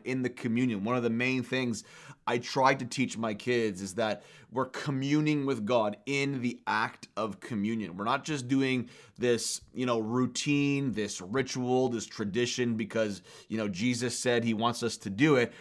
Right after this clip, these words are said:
We're doing it because we believe. We're doing it because we're connecting. We're doing it because we wanna receive and experience that divine exchange that happens of fresh faith and strength and perspective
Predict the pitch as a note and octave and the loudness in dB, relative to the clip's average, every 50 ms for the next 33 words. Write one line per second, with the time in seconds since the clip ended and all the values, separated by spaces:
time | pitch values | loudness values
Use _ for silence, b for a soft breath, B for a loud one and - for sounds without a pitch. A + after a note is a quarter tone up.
0 | B B B B2+ B2+ B2+ A#2 A2 C3+ E3 F3 F#3 F3 D#3 C#3+ C#3 - F2 A2+ A#2+ | B B B -2 -2 -2 -2 -2 0 2 4 4 4 4 2 0 0 -4 -6 -6
1 | - - C#3+ C3 B2+ A#2 B2+ B2+ A#2+ G#2 A2+ B2 A#2 A2 A2 A2+ B2 B2+ A#2 A2 | -2 2 2 2 2 2 2 0 0 2 0 0 0 0 2 2 4 4 4 4
2 | G2+ - A2 A2 G#2+ A2 B2+ C3+ D3 D#3 D#3+ D3 A#2+ C3 B2+ - C#3 B2+ B2 A#2 | 2 -2 -4 -4 -2 0 2 2 2 2 0 0 -2 -4 -6 -2 0 0 0 0
3 | A#2 B2 B2+ B2 B2+ - - A#2+ A2+ A#2 A#2+ B2+ B2 - - - B2+ A2+ G#2+ G2+ | -2 -2 -2 -2 -2 -4 -4 -2 -2 0 0 -2 -4 -6 -6 -4 -2 -2 -2 -4
4 | B B B B B A#2+ B2 A#2+ A#2 D3 D3+ D#3 D#3+ E3 D#3 - D3+ C#3+ C#3 - | B B B B B -2 -2 2 4 4 6 6 4 2 -2 -2 -6 -8 -4 0
5 | C#3 C3 B2+ B2 B2+ B2 B2 C3 C3 C3 B2+ - B B B B B B B - | 0 2 2 2 2 2 2 2 2 2 0 0 B B B B B B B -10
6 | - C3+ C#3+ D#3 D3 - - - - E3+ E3 E3+ C#3+ C#3+ B2 A#2+ A#2 - - - | -4 2 4 4 4 4 0 -2 0 2 2 2 2 2 0 0 0 -2 -2 -2
7 | - - - D3 D3+ D#3 D#3 D3 C3+ A#2+ - - - A#2+ A#2+ A2+ A2 G#2 G#2 C3 | -4 -2 0 2 4 4 4 4 2 0 -2 -4 -2 0 2 2 2 0 -2 -2
8 | B2 G#2+ G#2 A2+ C3+ C3 C#3+ D#3 D#3 D3+ - - - - - - C#3+ C#3+ C#3+ C#3+ | -2 -2 2 4 6 6 6 6 4 0 -2 -2 -4 -4 -2 2 4 4 4 4
9 | C#3 C3 G#2 A2 A2+ G#2 G2+ - - - D3+ C#3+ - - C3 A#2 G#2 F2+ F2+ G2 | 2 0 0 -2 -2 -4 -4 -8 -8 -6 -6 -6 -4 -4 -2 -2 -2 -2 -4 -6
10 | F2+ F2 - B B B B B - - - - - - D#3 - - - - D#3+ | -8 -8 -12 B B B B B -18 -10 -2 4 4 4 4 4 -2 -2 2 4
11 | D3 C#3 C3 A#2+ - A2 G#2+ G2+ - - - - - - D3 D#3 D3 C#3 B2+ G#2 | 4 4 4 0 -2 -2 -6 -4 -2 -2 -2 -2 0 2 4 4 6 4 2 -2
12 | - A2+ G#2 G#2 - A#2 G#2+ - - - - D#3+ D#3 D#3 - - A#2 G#2+ G#2 G2+ | -4 -8 -8 -6 -6 -6 -6 -4 -4 -2 2 0 0 0 0 -2 -2 0 -2 -4